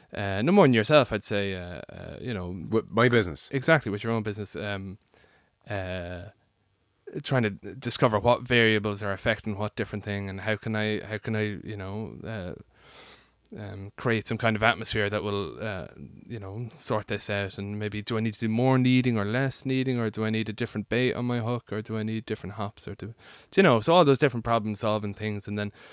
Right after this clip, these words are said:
Speaker 1: you know, you have to build different kind of, you know, they're hobbies, I suppose, isn't it? They're
Speaker 2: But they keep the, they keep the brain motoring
Speaker 1: Exactly,
Speaker 2: along.
Speaker 1: yeah, yeah, yeah,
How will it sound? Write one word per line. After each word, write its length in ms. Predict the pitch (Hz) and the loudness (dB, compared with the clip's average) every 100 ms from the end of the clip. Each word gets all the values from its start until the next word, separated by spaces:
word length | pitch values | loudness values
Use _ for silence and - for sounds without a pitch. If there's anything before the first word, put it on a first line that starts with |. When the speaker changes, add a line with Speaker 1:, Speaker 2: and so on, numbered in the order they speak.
| - - | -20 -10
Speaker 1:
you 80 | 110 | -2
know, 80 | 98 | 0
you 40 | |
have 100 | 98 - | 0 -2
to 100 | 101 | -2
build 340 | 107 104 95 | 0 0 0
different 480 | 104 - 92 92 - | -4 -4 -8 -10 -12
kind 240 | - 92 | -10 -8
of, 160 | 92 85 | -8 -2
you 140 | 156 | 0
know, 100 | 95 | 0
they're 100 | 143 | 0
hobbies, 380 | 131 131 101 98 | 0 -2 -2 -8
I 60 | 90 | -14
suppose, 320 | - - 104 | -12 -12 -10
isn't 200 | 127 123 | -8 -8
it? 140 | 113 - | -8 -8
They're 260 | 113 113 - - - | -10 -10 -16 -20 -6
Speaker 2:
But 140 | 196 | 0
they 80 | 185 | 0
keep 240 | 214 190 | 0 0
the, 240 | 160 143 - | 6 6 6
they 80 | - | 0
keep 160 | 196 | 0
the 80 | - | 2
brain 560 | 113 156 190 139 92 - _ _ | 4 6 6 4 2 -2 _ _
motoring 320 | 127 107 90 | 6 6 8
Speaker 1:
Exactly, 540 | 143 165 110 82 113 110 | 8 10 8 6 2 0
Speaker 2:
along. 120 | 53 | -2
Speaker 1:
yeah, 40 | 76 | -6
yeah, 140 | 90 - | -8 -8
yeah, 180 | 101 | -8